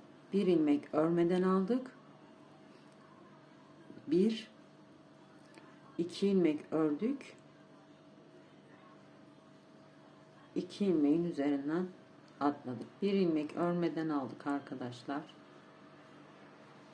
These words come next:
Bir, iki ilmek ördük. Pardon,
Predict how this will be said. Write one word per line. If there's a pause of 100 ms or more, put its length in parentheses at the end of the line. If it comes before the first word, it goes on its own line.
(360)
Bir, (3000)
iki
ilmek (140)
ördük. (1300)
Pardon,